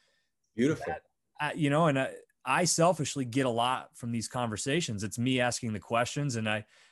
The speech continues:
Speaker 2: I try to just make it about that. And,
Speaker 1: Beautiful.
Speaker 2: and so, yeah. So it's like, I have every, all the things that I'm fulfilling at my core, I have, t-,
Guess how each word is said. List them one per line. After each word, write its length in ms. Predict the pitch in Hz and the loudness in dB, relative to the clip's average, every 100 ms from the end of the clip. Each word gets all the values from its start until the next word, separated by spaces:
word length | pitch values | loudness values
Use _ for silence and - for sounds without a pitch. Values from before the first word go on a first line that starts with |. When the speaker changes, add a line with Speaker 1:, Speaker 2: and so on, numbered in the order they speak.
| _ | _
Speaker 2:
I 120 | - 120 | -6 -4
try 300 | - 139 139 | 2 2 4
to 100 | 127 | 2
just 240 | 120 - | 0 0
make 240 | 123 120 | 0 0
it 180 | 127 117 - | -2 -2 -8
about 400 | 120 113 113 104 | -4 0 0 -2
that. 380 | 107 139 104 - | -2 -2 -4 -6
And, 340 | 120 113 110 107 _ _ _ _ | -6 -4 -4 -8 _ _ _ _
Speaker 1:
Beautiful. 400 | 117 160 127 - | 0 0 -2 0
Speaker 2:
and 240 | 143 127 | 0 -2
so, 100 | - - _ - | -8 -14 _ -4
yeah. 440 | 143 185 220 120 | 0 2 0 -2
So 200 | 98 175 160 | -2 2 2
it's 200 | 156 - | 2 2
like, 140 | 156 | 2
I 140 | 160 | 2
have 420 | 165 185 175 135 - _ _ _ | 2 2 2 0 -6 _ _ _
every, 340 | 143 151 156 156 - | 0 2 0 -4 -8
all 260 | - 165 214 | 2 6 6
the 140 | 175 | 4
things 300 | 165 185 175 | 0 2 2
that 80 | 139 | 2
I'm 160 | 143 156 | 0 -2
fulfilling 760 | 135 - 147 147 147 135 120 - _ _ _ _ 143 | -4 -4 0 2 2 0 -4 -10 _ _ _ _ -6
at 120 | 135 | -2
my 220 | 131 170 | 0 0
core, 340 | 160 - 127 | -2 -2 2
I 120 | 120 127 | 4 2
have, 280 | 131 123 | 0 -2
t-, 100 | - | -4